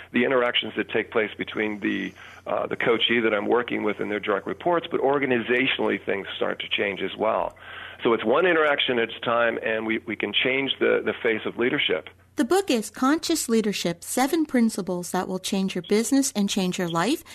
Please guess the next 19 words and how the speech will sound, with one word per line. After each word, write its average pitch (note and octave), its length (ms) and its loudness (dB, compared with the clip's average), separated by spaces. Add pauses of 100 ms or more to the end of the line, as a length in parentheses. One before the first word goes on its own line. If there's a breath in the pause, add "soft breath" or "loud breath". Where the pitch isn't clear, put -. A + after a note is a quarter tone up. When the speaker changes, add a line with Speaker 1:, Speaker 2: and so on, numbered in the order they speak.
(240 loud breath)
Speaker 2:
If C#4+ 100 2
you'd C#4+ 140 2
like F4 160 2
to - 60 -6
get D4+ 160 0
more B3 160 4
information G#3 520 0
about G3+ 260 0
Michael G3 360 -2
and F3+ 100 -4
his F3 160 -8
work, D4+ 340 0
you B3 100 2
can A#3 200 0
visit F#3+ 380 -2 (360 loud breath)
illuminate C#4+ 720 2
ambitions G3+ 600 -4
dot F3+ 240 -4
com. E3 420 -6